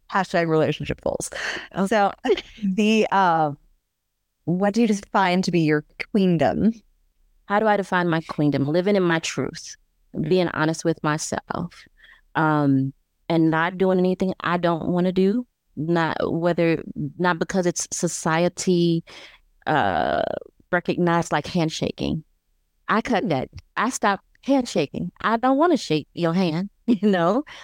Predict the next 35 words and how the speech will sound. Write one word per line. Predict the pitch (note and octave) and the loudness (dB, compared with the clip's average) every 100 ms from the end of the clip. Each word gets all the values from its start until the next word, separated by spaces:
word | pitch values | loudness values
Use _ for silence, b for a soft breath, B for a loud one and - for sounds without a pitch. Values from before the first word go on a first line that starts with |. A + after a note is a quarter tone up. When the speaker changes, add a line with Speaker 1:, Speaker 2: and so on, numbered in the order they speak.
| - | -4
Speaker 2:
No, | G#3+ B3 B3 F3 F3 - _ _ _ | 0 2 2 0 -2 -10 _ _ _
you | F3+ G3 | -2 0
know? | F3 E3+ G3 B B B B _ _ - | 2 2 -2 B B B B _ _ -18
Certain | - D4 D4 | -2 2 2
things | C#4 C4 B3+ | 4 2 2
like | A3 - | 0 0
that | G#3+ G#3+ | 0 2
in | G3+ | 0
our | F3+ | -2
society | F#3+ F3 - F#3 F#3+ G3+ G#3+ - | -2 -4 -2 -2 0 2 0 0
are | F#3 E3+ | -2 0
invasive | F#3+ F3 D#3+ E3+ - A3 G#3+ | 0 2 2 0 0 -2 -2
upon | G#3+ A3 G#3+ G#3+ | -2 0 2 2
us. | A3 A3+ - - _ _ _ _ | 2 -2 -6 -16 _ _ _ _
People | B3+ A#3 A3 | 0 4 4
make | F3+ F3+ F#3+ G3 - | 4 4 2 0 0
you | G3 F3 - B B _ _ | 2 0 -4 B B _ _
answer | F#3 E3+ F3 | -2 0 0
your | E3 | -2
questions. | F#3+ E3+ E3 D#3+ | -2 0 -2 -2
"How | G#3+ A3+ | 0 2
are | A#3+ | 2
you | A3+ | 2
today?" | - G#3+ F3+ D3+ - - | 2 0 2 0 -2 -2
I | A#3+ | 2
don't | D4+ D4 C#4+ | 4 4 4
wanna | F4 F#4+ | 4 4
tell | - E3 | 2 2
you | C#3+ F3+ | 2 2
how | F3 | 0
I'm | - C3 | 0 0
doing | C#3+ C#3+ | 0 0
today, | C#3 D#3 C#3+ F3 | 0 -2 0 0
so | F#3 - _ A#3 | -4 -10 _ -2
therefore | A3+ G#3 G#3+ - A#3 | 2 0 0 0 -2